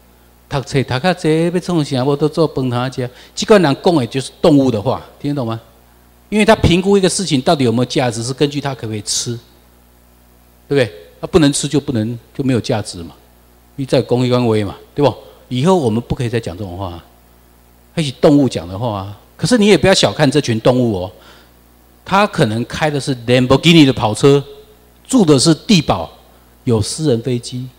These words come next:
但是卖馊水油给你喝，对不对？你知道我在讲谁吗？对不对？哎，你们都没有吃过馊水油？有啊，大家都有啊。啊，一定人都是跟动物一样啊，因为当他要赚钱的时候，他是不管人家的死活，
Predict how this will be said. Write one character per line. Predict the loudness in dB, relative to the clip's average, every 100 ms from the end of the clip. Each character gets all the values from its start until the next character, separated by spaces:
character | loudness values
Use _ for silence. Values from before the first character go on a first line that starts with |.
| _ _
但 | -6 -2
是 |
卖 | 0 0 -2
馊 | -4 -4 -4
水 | -4
油 | -6 -8
给 | -8
你 | -10 -10
喝， | -14 -16 _ _ _ _ _ _ _ _ _ _
对 | -2
不 |
对？ | 0 -2 -6 -20 -20 _ _ _ _ _ _
你 | -6
知 | 0
道 | 2
我 |
在 | 2
讲 | -2 -6
谁 | -8
吗？ | -10 -10
对 | -8
不 | -10
对？ | -12 _ _ _ _ _ -8
哎， |
你 | -2
们 | 0
都 |
没 | 0
有 | -2
吃 | -4
过 | -6
馊 | -6 -8
水 | -10 -12
油？ | -14 -16 _ _ _ _ _ _ _ _ _ _ -12
有 | -8 -6
啊， | -8 -10
大 | -10
家 |
都 | -8 -8
有 | -8
啊。 | -12 -16 _ _ _ _ _ _ _ _ _ -4
啊， |
一 | -2
定 | 2 2
人 | 2
都 | -2
是 | -4
跟 | -4 -4 4
动 | 4 6
物 | 4
一 | 2 0
样 | -4 -6
啊， | -14 -20 -2
因 | 2
为 | 4
当 | 4 4
他 | 4
要 |
赚 | 4 4 2
钱 | 2
的 | 2
时 | 2
候， | 0
他 | -2
是 | -4
不 | -8 -6
管 | -2 -2
人 | -2
家 | -4
的 | -4
死 | -4 -8
活， | -12 -14